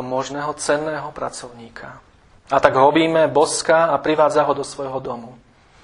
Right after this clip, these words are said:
A zdánlivo poskytuje Jakobovi istotu a bezpečnosť. Vo verši štrnásť čítame, že mu hovorí: „Tak je. Si moja kosť a moje telo.“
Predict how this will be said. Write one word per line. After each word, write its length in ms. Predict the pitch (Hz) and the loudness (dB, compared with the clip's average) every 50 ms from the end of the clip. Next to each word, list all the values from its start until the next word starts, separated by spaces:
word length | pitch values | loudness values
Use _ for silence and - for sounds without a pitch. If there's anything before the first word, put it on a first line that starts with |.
| _ _ - _ _ | _ _ -20 _ _
A 80 | - | 0
zdánlivo 560 | 135 123 127 160 208 240 220 185 165 151 165 165 | 0 4 6 4 6 6 6 6 6 6 4 4
poskytuje 480 | 165 170 160 - - 160 - - 147 | 4 0 -2 0 -4 -4 -2 0 0
Jakobovi 480 | 135 143 147 147 156 143 143 135 139 139 | 2 2 2 2 0 0 0 -2 -2 -6
istotu 400 | 147 - - 165 143 147 151 143 | -6 -4 -2 -4 -2 0 0 0
a 60 | 139 | 0
bezpečnosť. 800 | 143 135 - - - 127 - - - - - - - - - - _ _ _ _ _ _ _ _ _ _ _ _ _ _ _ _ _ _ _ _ _ - _ _ | 0 -4 -4 -8 -12 -12 -12 -14 -16 -16 -18 -18 -20 -20 -20 -20 _ _ _ _ _ _ _ _ _ _ _ _ _ _ _ _ _ _ _ _ _ -20 _ _
Vo 80 | - 127 | -6 -4
verši 240 | 131 135 - - 135 | -2 -2 -2 -4 -6
štrnásť 400 | - - 139 143 139 135 - - | -8 -4 0 0 0 0 0 -4
čítame, 320 | - 135 131 - 139 135 | -8 -8 -6 -6 -6 -4
že 160 | 135 123 131 | -4 -4 -4
mu 80 | 127 127 | -4 -4
hovorí: 480 | 127 131 131 131 131 135 131 131 131 - - - - - _ - - - _ | -4 -2 0 2 2 2 2 -2 -4 -8 -18 -20 -20 -20 _ -20 -20 -14 _
„Tak 120 | 131 123 117 | -10 -10 -8
je. 160 | 117 110 110 110 - _ _ _ _ - - - - _ _ _ | -10 -14 -16 -18 -20 _ _ _ _ -20 -20 -20 -20 _ _ _
Si 240 | _ - - - 143 | _ -16 -12 -10 -8
moja 240 | 131 139 143 143 135 | -8 -4 -4 -4 -6
kosť 560 | - - 185 208 208 - - - - - - _ _ _ | -6 -8 -12 -10 -10 -12 -16 -18 -20 -20 -20 _ _ _
a 80 | - 131 | -8 -4
moje 240 | 131 135 131 127 131 | -4 -2 -4 -4 -6
telo.“ 320 | - - - - - - | -8 -14 -14 -14 -16 -20